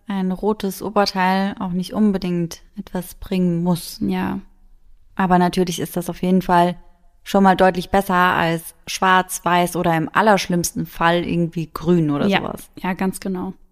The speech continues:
Speaker 2: Falls ihr mehr zu Haleys Fall lesen wollt, gibt es auch ein ganzes Buch darüber und das heißt The Search for Haley, an Insider's Account of the Largest Search Mission in Arkansas History. Das findet ihr auf Amazon, das ist geschrieben von Tim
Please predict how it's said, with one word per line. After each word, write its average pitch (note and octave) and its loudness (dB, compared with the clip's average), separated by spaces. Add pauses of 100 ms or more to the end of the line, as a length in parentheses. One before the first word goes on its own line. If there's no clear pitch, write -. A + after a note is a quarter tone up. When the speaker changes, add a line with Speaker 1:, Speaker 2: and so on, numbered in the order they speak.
(460)
Speaker 2:
Falls A#3+ 0
ihr A3 0
mehr G#3+ 0
zu G3 -10
Haleys G3 -4
Fall F#3 -2
lesen G#3 2
wollt, G3 -2
gibt F#3+ -6
es - -10
auch - -10
ein F#3+ -2
ganzes F#3 -6
Buch C4+ -2
darüber F3+ -2
und G3+ -2
das F#3+ -6
heißt G#3 -2 (340)
The G3+ 0
Search A3+ 2
for G3 0
Haley, F#3+ -4 (120)
an F#3+ -2
Insider's A#3 6
Account G#3 0
of G3 -4
the F#3 -2
Largest G#3 -2
Search F#3+ -4
Mission G3 0
in - -2
Arkansas F3+ -2
History. - -6 (560)
Das - -6
findet G#3 2
ihr E3+ 2
auf - -6
Amazon, B3 6
das A3+ 2
ist - -12
geschrieben G3 -4
von F#3 -6
Tim F3+ -4